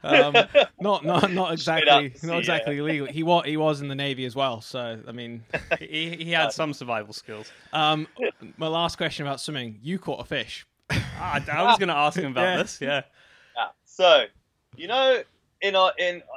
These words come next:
Speaker 2: old people, in old age homes, they have that one story that they repeat to everyone.
Speaker 1: <laughs>
Speaker 2: My gran had
Speaker 1: You
Speaker 2: a,
Speaker 1: wanted a
Speaker 2: my
Speaker 1: story.
Speaker 2: gran had a story about how she infiltrated the Chinese um,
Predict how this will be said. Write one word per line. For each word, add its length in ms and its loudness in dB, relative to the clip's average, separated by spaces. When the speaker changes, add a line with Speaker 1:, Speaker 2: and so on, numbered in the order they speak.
Speaker 2:
old 240 6
people, 440 0
in 100 2
old 220 6
age 220 2
homes, 360 0
they 120 6
have 220 6
that 220 2
one 240 4
story 680 -8
that 160 -4
they 240 -4
repeat 380 0
to 120 -6
everyone. 520 4
Speaker 1:
<laughs> 20 0
Speaker 2:
My 160 10
gran 300 2
had 280 4
Speaker 1:
You 100 2
Speaker 2:
a, 40 2
Speaker 1:
wanted 300 4
a 40 -2
Speaker 2:
my 80 6
Speaker 1:
story. 280 -2
Speaker 2:
gran 120 -4
had 140 4
a 60 -2
story 480 4
about 360 6
how 320 8
she 380 -8
infiltrated 1000 0
the 80 -12
Chinese 840 -2
um, 580 4